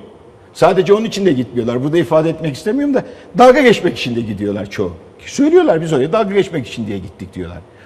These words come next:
O çarpışanlar, dövüşenler ayrı ama arka tarafta parkın içerisinde oturup pi-,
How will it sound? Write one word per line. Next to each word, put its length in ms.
O 80
çarpışanlar, 720
dövüşenler 440
ayrı 360
ama 180
arka 220
tarafta 460
parkın 280
içerisinde 500
oturup 420
pi-, 80